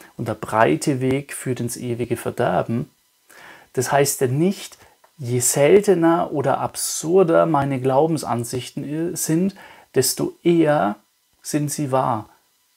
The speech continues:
Das wollte Jesus damit nicht sagen. Er sagte damit nur, dass es durchaus sein kann, dass die breite Masse von Dingen überzeugt ist und in eine Richtung geht, die eben nicht der Wahrheit entspricht, ohne dass sie es merkt.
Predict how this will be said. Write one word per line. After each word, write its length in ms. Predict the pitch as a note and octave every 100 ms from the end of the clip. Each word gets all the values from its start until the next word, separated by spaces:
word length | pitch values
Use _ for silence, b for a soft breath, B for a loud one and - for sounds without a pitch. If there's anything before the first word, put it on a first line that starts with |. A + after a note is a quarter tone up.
| -
Das 200 | B2 -
wollte 220 | D#3 C#3+
Jesus 400 | C#3+ D3+ D3 -
damit 280 | C3 B2 B2+
nicht 300 | F3+ - -
sagen. 440 | - G#2 G#2 A2
Er 120 | A2+
sagte 280 | A#2 B2 C3
damit 280 | B2+ B2+ B2
nur, 320 | B2+ C#3 D#3+ B B B B - - D#3+
dass 240 | C3+ B2+
es 180 | D3 C3
durchaus 420 | D#3+ D3 B2+ A#2+
sein 300 | - C3 F#3
kann, 240 | G3 C#3 B2+
dass 160 | A#2
die 100 | -
breite 680 | B2 - A2+ A#2 D#3+ - C#3
Masse 480 | A#2+ C3 F#3 - D#3
von 320 | D#3 B2+ A#2+
Dingen 380 | - D#3+ D#3+ D#3
überzeugt 680 | C#3 B2 B2 - D#3+ G3 -
ist 160 | D3 -
und 140 | C#3
in 160 | C3+ B2+
eine 140 | B2
Richtung 480 | D3 - - B2+ A#2+ B B B _
geht, 440 | - D#3+ C#3+ E3+ - B B -
die 160 | D3
eben 400 | D3+ C3+ A#2+ A#2
nicht 420 | D#3+ G#3+ - - - -
der 160 | B2+ A2
Wahrheit 400 | A#2 A2+ A#2+ A#2+
entspricht, 600 | A#2+ A#2 - B2 B2 -
ohne 320 | E3+ C#3 D3+ C3+
dass 220 | C3 A#2+
sie 60 | B2
es 140 | -
merkt. 400 | C#3 C#3+ A#2 -